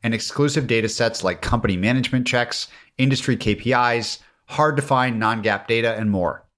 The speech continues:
Tegas is the fastest way to learn about a public or private company and the most cost-effective way to conduct investment research, now all under one roof. Learn more and get your free trial at tegas dot com slash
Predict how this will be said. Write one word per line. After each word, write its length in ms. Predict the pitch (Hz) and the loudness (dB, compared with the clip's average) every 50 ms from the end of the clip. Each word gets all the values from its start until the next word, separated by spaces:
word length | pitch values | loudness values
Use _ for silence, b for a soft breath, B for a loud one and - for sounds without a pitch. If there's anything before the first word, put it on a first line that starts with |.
| _ _ _ _ _ _ _ _ - | _ _ _ _ _ _ _ _ -2
Tegas 300 | 151 151 156 160 - - | 0 0 0 0 -2 -4
is 100 | 131 - | -4 -4
the 80 | 120 | -4
fastest 500 | - - 127 120 123 123 - 135 123 - | -2 0 0 -2 -2 -2 -4 -6 -6 -2
way 180 | 123 117 110 110 104 | 0 2 2 2 2
to 120 | - 98 | 0 -2
learn 300 | 92 92 104 104 110 113 | 0 2 2 2 2 0
about 240 | 104 90 90 87 85 | 0 -2 -2 -2 -2
a 60 | 82 | -2
public 400 | - - 113 104 110 110 107 - | -2 0 0 2 2 0 0 -2
or 80 | 101 85 | -6 -4
private 340 | - - 92 92 82 85 - | -2 -2 -2 -2 -2 -4 -2
company 420 | - 113 107 117 117 113 113 - | -2 -2 0 0 -2 -2 -2 -2
and 120 | - 95 | 0 0
the 40 | 98 | 2
most 240 | 95 98 95 - - | 2 2 2 0 -2
cost-effective 680 | - - 127 135 135 - 127 104 - 110 101 - - 90 | -2 0 0 0 0 0 -2 0 0 0 -2 -2 -2 0
way 320 | 92 95 90 87 87 85 B B B B - | 2 2 2 2 0 -2 B B B B -2
to 80 | 113 | 0
conduct 360 | 110 110 101 92 90 90 - 104 | 2 2 2 2 0 0 0 0
investment 400 | 92 82 90 - - 95 85 87 | 0 0 0 0 -2 -4 -2 0
research, 520 | 87 82 - - 67 - - - - - - | -2 0 0 -2 -4 -4 -4 -6 -6 -4 -2
now 240 | 95 98 101 107 117 | 0 0 0 0 0
all 280 | 107 104 101 110 110 | 2 2 2 2 2
under 180 | 107 104 107 107 | 2 2 0 2
one 220 | 95 95 95 92 | 2 0 0 0
roof. 360 | 87 85 80 - - - - b b b b b b b b _ | -2 -4 -6 -6 -10 -18 -20 b b b b b b b b _
Learn 180 | - 123 139 147 | 0 2 2 2
more 260 | 135 127 127 127 131 | 2 2 2 2 0
and 160 | - 113 104 | 0 -2 -2
get 120 | 104 113 107 | -2 -2 -2
your 100 | 95 87 | -4 -4
free 240 | - - 127 127 | -2 0 0 0
trial 420 | 127 - 123 110 107 107 107 107 - 87 | 0 0 0 2 2 2 0 -2 -4 -6
at 180 | 87 82 - | -10 -10 -6
tegas 380 | - - 120 113 127 117 - - | -2 -2 0 2 0 -2 0 0
dot 240 | 113 101 107 - - | 0 2 2 0 0
com 360 | - 101 98 92 90 92 98 - | 0 2 2 2 0 -2 -6 -10
slash 480 | - - - 87 82 82 80 - - | -10 -4 0 0 2 0 0 -4 -8